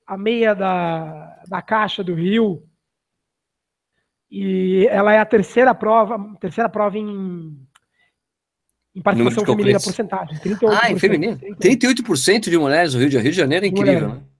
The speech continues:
Speaker 2: né? Caraca.
Speaker 1: Você só, só mesmo a, a W vinte e um, que é cem por cento, a Caixa, que acho que é cinquenta e dois,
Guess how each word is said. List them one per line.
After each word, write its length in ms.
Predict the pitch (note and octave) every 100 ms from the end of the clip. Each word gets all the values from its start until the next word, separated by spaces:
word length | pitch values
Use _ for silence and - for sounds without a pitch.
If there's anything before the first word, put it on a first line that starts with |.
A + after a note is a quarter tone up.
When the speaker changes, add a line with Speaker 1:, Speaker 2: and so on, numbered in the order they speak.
| _
Speaker 2:
né? 60 | - _ _ _ _ _ _
Caraca. 540 | - G2 B2 B2+ F#3+
Speaker 1:
Você 260 | D#3 G#3 F#3
só, 380 | - A#3+ B3 A3+ - - _
só 240 | - B3
mesmo 380 | C4 B3+ A3+ A#3
a, 680 | A3 G#3 G3+ G3 F#3+ F#3 F3 F3 _ _ _ _ _ _ _ _ _ _ _ _ _
a 120 | F3+
W 340 | F#3 G3+ G3+ F#3
vinte 280 | D3+ F3 -
e 60 |
um, 60 | A3+
que 60 | B3
é 40 |
cem 120 | G3+
por 120 | E3+ D#3+
cento, 400 | A#3 C4+ C#4+ A#3
a 120 | G#3+
Caixa, 440 | - G#3+ G3+ -
que 80 | -
acho 80 | F3+
que 60 | G3
é 40 |
cinquenta 360 | G3+ F#3 G3 F#3+
e 20 |
dois, 480 | G3 A#3+ C4+ -